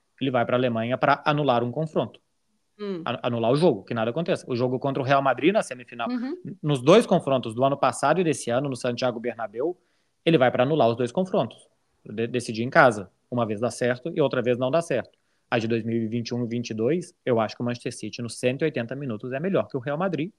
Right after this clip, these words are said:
Speaker 1: e perde. Porque o futebol tem dessas coisas.
Speaker 2: Sim.
Speaker 1: Assim
Speaker 2: Claro.
Speaker 1: como em alguns desses outros jogos que eu citei, contra o Chelsea, contra o Atlético de Madrid, eu acho que ele foi melhor e perdeu. Embora quando ele tenha tentado anular alguns jogos, ele tenha conseguido sucesso. Ano passado ele conseguiu, esse ano não, contra o Real Madrid.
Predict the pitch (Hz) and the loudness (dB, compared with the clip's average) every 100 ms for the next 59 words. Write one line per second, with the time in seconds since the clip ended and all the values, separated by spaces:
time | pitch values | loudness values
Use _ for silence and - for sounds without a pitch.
0 | _ 190 294 190 131 - _ _ _ _ | _ -4 -2 -4 -6 -14 _ _ _ _
1 | - 139 - 123 92 110 - 202 233 175 | -10 -10 -8 -10 -8 -10 -12 -6 -2 -2
2 | 123 - 165 - _ _ _ _ 110 117 | -2 -8 -10 -12 _ _ _ _ -8 -2
3 | 117 147 147 143 131 139 147 147 160 156 | 0 2 4 4 4 2 0 2 2 4
4 | 151 143 - 156 165 - 180 185 123 113 | 4 2 4 2 2 -2 2 4 2 -4
5 | 123 151 147 135 127 123 123 - 120 - | -2 6 8 6 2 -2 -4 0 -2 -2
6 | 123 131 123 123 165 175 131 - 110 127 | -4 -2 0 0 2 4 4 0 -10 -6
7 | 196 170 135 151 196 - 147 160 - _ | -2 2 2 0 -6 0 2 2 0 _
8 | _ _ _ _ 226 175 156 151 156 151 | _ _ _ _ 8 10 8 6 4 4
9 | 151 151 147 156 147 139 143 135 135 135 | 4 2 2 0 0 0 0 0 2 0
10 | 127 135 131 135 156 156 170 170 175 170 | -2 -6 -2 -2 -2 -4 -4 -4 -8 -12
11 | 175 _ _ _ _ - 190 190 160 160 | -16 _ _ _ _ -12 -4 2 2 2
12 | 196 196 _ _ _ _ _ _ _ 160 | -6 -6 _ _ _ _ _ _ _ 2
13 | 160 165 160 160 160 170 175 185 185 220 | 6 8 8 6 4 2 2 0 0 -2
14 | 247 180 - - 135 120 123 120 | -2 -6 -8 -8 -6 -2 -2 -2